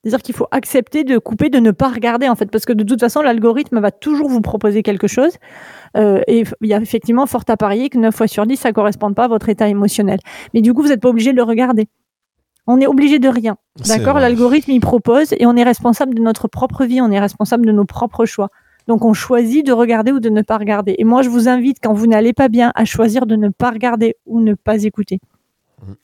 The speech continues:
Speaker 1: Ce qui vous, ce qui veut pas dire, je me désintéresse totalement de l'actualité ou je me, ou je me fiche des autres ou je me fiche de ce qu'il arrive aux autres. Non, c'est je me préserve pour après aller mieux contribuer à tout ça et, et, et, et apporter ma pierre à l'édifice de la façon qui me convient à moi.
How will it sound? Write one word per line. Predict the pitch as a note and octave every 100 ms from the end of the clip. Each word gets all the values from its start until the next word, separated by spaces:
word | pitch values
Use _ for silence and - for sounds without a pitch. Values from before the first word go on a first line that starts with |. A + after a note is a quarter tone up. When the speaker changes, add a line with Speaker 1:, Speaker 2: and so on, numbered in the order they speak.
| -
Speaker 1:
Ce | -
qui | D4
vous, | D4+ - -
ce | -
qui | E4
veut | E4+ C4
pas | C#4+
dire, | A#3+ D#4 F#4
je | A#3+
me | B3
désintéresse | A3 C4+ B3+ C4 C4+ C4 B3+
totalement | - B3 A#3 A#3
de | A#3
l'actualité | G#3 - - G3 G3 - E4 F4+
ou | C4
je | A#3
me, | A3 G#3+
ou | A3
je | A3
me | G#3+ G#3
fiche | - C4+ B3
des | A3 G#3+ A#3
autres | C#4 -
ou |
je | A3
me | A3
fiche | G#3 C#4 -
de | A#3
ce | -
qu'il | A3
arrive | A3+ A3+
aux | G#3+
autres. | G#3+ - A3+
Non, | C#4+ C4+ - - -
c'est | - G#3
je | B3+
me | B3+
préserve | - B3+ A3 C#4 D4 A3+
pour | A3+ A3+
après | - D#4 - - -
aller | A#3 A#3
mieux | B3+ D#4+
contribuer | C#4+ B3 B3+ A3 A3
à | G#3+
tout | G#3+
ça | - D4+ - - -
et, | A#3
et, | - G#3+ G#3 A3+
et, | - - -
et | A#3 -
apporter | G#3+ - - C4
ma | G#3+
pierre | - A3
à | G3+
l'édifice | G3+ G3+ G#3 D#4+ -
de | G#3 D4+
la | D#4+
façon | D4 C#4+ F4+
qui | -
me | C4+ B3+
convient | C4 C4 D4+ C4+
à |
moi. | A#3 B3+ C#4+